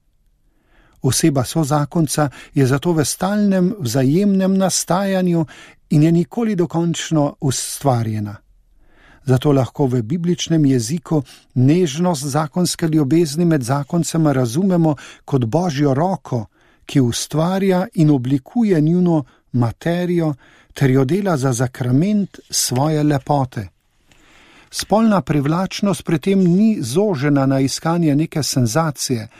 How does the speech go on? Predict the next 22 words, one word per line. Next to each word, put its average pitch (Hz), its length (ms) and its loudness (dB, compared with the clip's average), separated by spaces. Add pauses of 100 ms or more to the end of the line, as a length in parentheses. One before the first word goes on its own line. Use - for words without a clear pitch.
(320)
ampak 127 320 2
je 123 140 2
izraz 139 460 -2
odnosa 127 640 0
z 113 100 -4
osebo 151 500 0
kot 135 220 -4
celoto. 143 580 -2 (960)
Ne 220 140 4
izraža 156 680 2
le 147 200 0
potrebe 151 600 0
po 127 160 -6
telesu, 156 600 -2 (400)
ampak 147 400 2
po 139 220 -2 (180)
učlovečenem 165 1300 0
srečanju 156 840 0
dveh 147 400 -2
ljubečih 139 580 -2
se - 160 -2
oseb. 135 380 -2